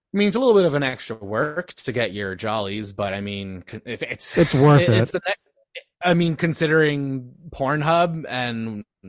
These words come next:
Speaker 1: what it is now, like, Jesus Christ. I just,
Speaker 2: I
Speaker 1: I just
Speaker 2: never
Speaker 1: logged
Speaker 2: do. Oh, yeah, I
Speaker 1: I logged,
Speaker 2: understand.
Speaker 1: yeah, I logged back into Pornhub just so I could see,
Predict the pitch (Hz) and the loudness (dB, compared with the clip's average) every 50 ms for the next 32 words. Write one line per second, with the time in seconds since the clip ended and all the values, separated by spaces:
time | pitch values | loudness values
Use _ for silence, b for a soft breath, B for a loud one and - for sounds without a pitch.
0 | 78 123 113 175 160 160 151 147 147 147 143 131 120 107 107 117 123 135 151 160 | -12 -8 -4 0 0 2 2 2 2 0 0 -2 -4 -4 -4 -4 -2 -2 -2 -4
1 | 170 139 113 110 110 113 - - - - - 135 135 127 120 113 - - - - | -4 -6 -6 -8 -10 -12 -14 -16 -18 -16 -14 -14 -14 -12 -14 -14 -12 -8 -8 -8
2 | - - b b b b b b b b b - 147 147 180 180 - - 151 147 | -8 -10 b b b b b b b b b -4 -2 -2 -2 0 2 4 6 6
3 | 139 143 147 143 131 143 143 120 139 139 135 131 135 - - - _ _ _ _ | 8 8 8 8 8 6 6 6 6 6 6 6 4 2 0 -8 _ _ _ _
4 | _ _ _ _ _ _ _ _ 175 156 151 139 139 131 131 135 131 131 - - | _ _ _ _ _ _ _ _ 4 6 8 8 6 6 4 4 4 6 6 8
5 | - 185 185 165 131 117 113 113 - - - - - _ _ _ _ _ _ _ | 6 6 6 4 2 2 0 0 -4 -6 -10 -12 -14 _ _ _ _ _ _ _
6 | - 160 170 175 180 190 196 196 143 160 143 160 160 160 - - - 135 131 135 | -6 -2 0 2 4 4 4 4 2 0 0 2 2 0 -2 -4 -6 -6 -4 -4
7 | 139 135 - - 127 - 131 131 127 127 117 135 135 135 127 107 98 131 123 - | -4 -6 -6 -8 -6 -4 -2 -2 -2 -2 0 0 -2 -2 -2 -4 -2 -2 -2 -2
8 | - 151 131 127 127 123 - 123 104 101 - - - - - - 98 98 107 117 | 0 0 2 2 0 0 -4 -6 -10 -10 -12 -14 -14 -12 -12 -12 -10 -8 -6 -6
9 | 131 165 156 | -6 -8 -8